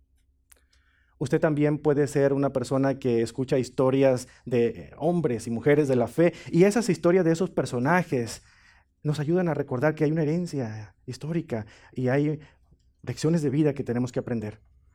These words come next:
Las historias son fascinantes. Yo creo que por eso es que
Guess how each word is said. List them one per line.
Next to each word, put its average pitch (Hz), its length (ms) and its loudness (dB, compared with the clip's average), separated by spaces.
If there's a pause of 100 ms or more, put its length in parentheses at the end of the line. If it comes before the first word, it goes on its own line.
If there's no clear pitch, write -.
(180)
Las 160 300 0
historias 175 380 0
son 160 140 -2
fascinantes. 120 840 -4 (760)
Yo 175 140 2
creo 185 280 4
que 135 500 4 (200)
por 151 140 4
eso 151 220 4
es - 80 -6
que 147 380 2